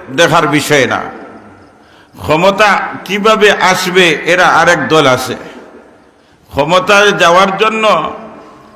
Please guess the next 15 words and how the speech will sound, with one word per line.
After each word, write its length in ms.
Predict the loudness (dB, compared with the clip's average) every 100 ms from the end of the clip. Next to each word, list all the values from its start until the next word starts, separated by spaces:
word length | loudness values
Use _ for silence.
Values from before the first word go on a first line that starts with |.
| -20 _ -4
এখন 320 | 0 0 0 -2
ইসলাম 640 | -2 0 0 2 0 0
নামের 360 | 0 2 0
ভিতরে 400 | 0 -2 0 2
হিন্দুদের 800 | 2 2 0 0 0 0 0 0
দিয়েও 280 | 0 4 4
কমিটি 440 | 4 2 2 2 2
গঠন 360 | 2 4 2
করা 200 | 2 2
হচ্ছে। 400 | 2 0 -4 -12 -12 -16 -20 -20 -20 -20 -20 -20 -20 -20 _
কথা 240 | -2 2 4
বলেন 260 | 4 4
ঠিক 260 | 4 4 4
না? 140 | 2 -2 -12 -18 -20 -20 -20 -20 -20 -20 -20 -20 -20 -20 -20 _ _ _ _
এই 220 | 0 2